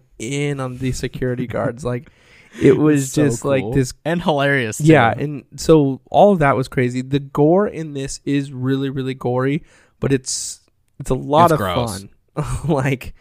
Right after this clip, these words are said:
Speaker 1: I was, I mean, I was hooked in it. I think that the overall plot, I know you, we talked about this earlier. You said you didn't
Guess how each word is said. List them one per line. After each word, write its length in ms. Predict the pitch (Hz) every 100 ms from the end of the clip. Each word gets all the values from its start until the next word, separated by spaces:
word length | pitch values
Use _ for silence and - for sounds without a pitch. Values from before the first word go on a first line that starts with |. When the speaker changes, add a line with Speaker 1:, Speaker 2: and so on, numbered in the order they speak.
| _ _ _ _ _ -
Speaker 1:
I 160 | 131
was, 640 | 151 170 156 139 165 240 _ _ _ _ 139
I 60 |
mean, 180 | 139 127
I 60 | 127
was 360 | 156 135 - -
hooked 560 | - 135 135 - - -
in 180 | - 147
it. 220 | 160 - -
I 100 | 143
think 240 | 147 214 -
that 120 | 220
the 100 | - - _
overall 480 | 156 190 226 196 156
plot, 480 | - - 131 127 185
I 80 | -
know 80 | 202
you, 240 | 226 208 180
we 180 | 151
talked 220 | 175 240 226
about 200 | 180 -
this 120 | -
earlier. 300 | 156 160 127
You 160 | 127 143
said 160 | 202
you 80 | 220
didn't 280 | 208 143